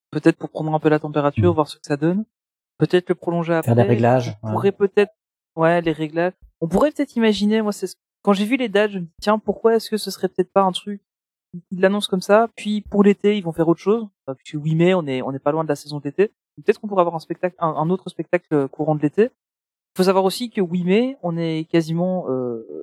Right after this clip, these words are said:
Speaker 1: au change-, enfin, on, on a, on aura passé le, le changement d'heure, on sera à changement d'heure
Speaker 2: Mhm,
Speaker 1: d'été,
Speaker 2: mhm.
Speaker 1: et cetera. Euh, le soir tombera très tard, et en fait, le studio, probablement, euh, enfin, ne, ne va pas avoir des horaires, euh,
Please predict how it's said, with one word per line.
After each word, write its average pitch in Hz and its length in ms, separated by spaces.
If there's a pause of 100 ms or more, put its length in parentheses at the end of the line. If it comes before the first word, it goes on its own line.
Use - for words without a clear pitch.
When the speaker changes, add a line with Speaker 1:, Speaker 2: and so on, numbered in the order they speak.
(280)
Speaker 1:
au 143 120
change-, 143 280
enfin, 131 80
on, 120 300
on 127 80
a, 120 100
on 127 120
aura 135 120
passé 139 300
le, 139 200
le 143 80
changement 139 320
d'heure, 160 220
on 151 60
sera 135 160
à 131 40
changement 135 240
d'heure 117 140
Speaker 2:
Mhm, 107 60
Speaker 1:
d'été, 131 180
Speaker 2:
mhm. 120 60
Speaker 1:
et - 20
cetera. 139 320 (420)
Euh, 127 320
le 143 120
soir 185 320
tombera 139 260
très - 220
tard, 185 360 (600)
et 156 60
en 139 60
fait, 233 200
le 170 80
studio, 165 580 (240)
probablement, 147 640
euh, 127 260
enfin, 127 300
ne, 135 140
ne 135 80
va 131 100
pas 175 120
avoir 170 140
des 135 180
horaires, 151 340
euh, 123 280